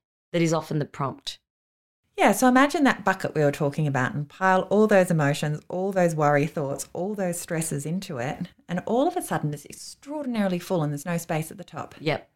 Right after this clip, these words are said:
Speaker 2: And then you say to them, "Did you put your socks in the laundry?" <laughs> It doesn't
Speaker 1: It's
Speaker 2: matter
Speaker 1: the
Speaker 2: what it
Speaker 1: sock.
Speaker 2: is.
Speaker 1: It's the sock that overflowed the bucket.
Speaker 2: And that's it. It doesn't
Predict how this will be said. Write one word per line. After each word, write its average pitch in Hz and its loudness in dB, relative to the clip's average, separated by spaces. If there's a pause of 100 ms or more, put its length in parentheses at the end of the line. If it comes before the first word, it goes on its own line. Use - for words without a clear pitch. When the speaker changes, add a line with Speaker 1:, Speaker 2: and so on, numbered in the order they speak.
(140)
Speaker 2:
And 190 0
then 240 4
you 220 6
say 165 -2
to 156 -4
them, 147 -4 (460)
"Did 254 2
you 285 4
put 349 2
your 320 2
socks - 2
in 214 4
the 202 6
laundry?" 180 2 (460)
<laughs> - -6 (1200)
It 339 0
doesn't 285 0
Speaker 1:
It's - -6
Speaker 2:
matter 247 2
Speaker 1:
the 240 -2 (120)
Speaker 2:
what 254 4
it 254 4
Speaker 1:
sock. 320 6
Speaker 2:
is. - -4 (140)
Speaker 1:
It's 320 -2
the 302 -2
sock 339 0
that 349 0
overflowed 311 -2
the 311 -2
bucket. 320 2 (360)
Speaker 2:
And - 0
that's 453 2
it. 381 0
It - -4
doesn't 403 0